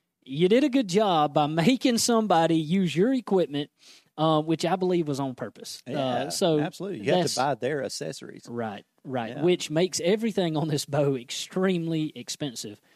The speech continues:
Speaker 1: But I have no complaints as to way the, the bow is silent. The, it, it shoots outstanding. Um, but like I said, that's one of the cons to this bow is you can't really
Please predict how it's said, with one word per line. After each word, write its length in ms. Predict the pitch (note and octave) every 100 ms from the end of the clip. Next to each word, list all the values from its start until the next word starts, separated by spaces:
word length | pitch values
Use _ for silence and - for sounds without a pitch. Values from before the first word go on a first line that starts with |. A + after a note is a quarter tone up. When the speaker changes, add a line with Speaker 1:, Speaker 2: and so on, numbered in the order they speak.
| _
Speaker 1:
But 520 | - C#3+ F#3+ B2 G#2+ _ _ _ _ _ _ _ _
I 120 | E3
have 120 | A#3 B3
no 140 | A3
complaints 540 | E3 C3 C3 B2+ B2
as 100 | B2 B2
to 60 |
way 160 | B2+ C3
the, 120 | A#2+ A2+
the 120 | C#3+
bow 260 | B2+ D#3 E3+
is 100 | B2+
silent. 500 | - C#3 C#3 C#3 C3+ _
The, 280 | D#3 C#3 C3+ -
it, 300 | D3+ D3+ D3
it 60 |
shoots 420 | - F#3+ F#3 - -
outstanding. 920 | D3+ B2+ - - D3+ D#3 D#3 D3+ C#3+ - _ _ _
Um, 420 | C#3 C#3 C3+ B2+ - _
but 140 | D#3+ D#3+
like 180 | F3 E3+
I 80 |
said, 280 | D3 D3+ C#3
that's 220 | E3 G3+
one 180 | A3+ B3
of 60 | B3
the 60 |
cons 640 | - - F#3 D#3+ C3 A#2+ -
to 100 | C#3+
this 200 | C#3 -
bow 420 | B2 C3+ B2+ C3 -
is 400 | C#3+ C3 B2 - _ _ _ _ _ _ _ _ _ _ _ _ _ - G2+
you 200 | D#3+ F#3+
can't 420 | - A3 A3+ F3+ _ _ _ _ _ _
really 680 | D3+ D3+ F#3+ G3+ E3+ B2+ -